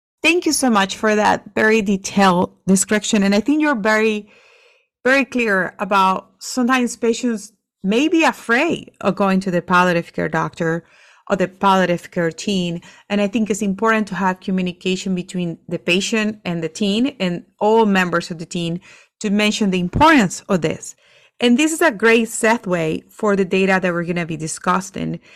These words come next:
This study was published by Doctor Temel from Mass General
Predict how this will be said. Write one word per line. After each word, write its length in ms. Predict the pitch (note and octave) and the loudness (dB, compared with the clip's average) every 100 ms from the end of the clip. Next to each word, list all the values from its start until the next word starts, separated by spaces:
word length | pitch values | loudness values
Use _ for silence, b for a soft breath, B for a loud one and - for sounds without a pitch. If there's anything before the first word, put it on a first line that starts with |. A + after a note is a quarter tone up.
| B B B C4+ | B B B -2
This 160 | E4 | 0
study 260 | - D4+ D4 | 2 2 2
was 200 | B3 - | -2 -2
published 500 | A3+ G#3 G#3+ G#3+ - | 0 2 0 -4 -2
by 160 | F#3+ | 0
Doctor 380 | F3+ F3+ F#3 F#3+ | 0 -2 -2 -6
Temel 640 | F#3+ G3 F3+ F3+ E3+ E3+ F3 _ | -4 -2 0 0 0 -2 -6 _
from 280 | - F#3 F3+ | -6 -4 -2
Mass 320 | F3+ F#3 - | -2 -2 -6
General 580 | - E3+ E3 D3+ D#3+ | -6 -4 -2 -4 -6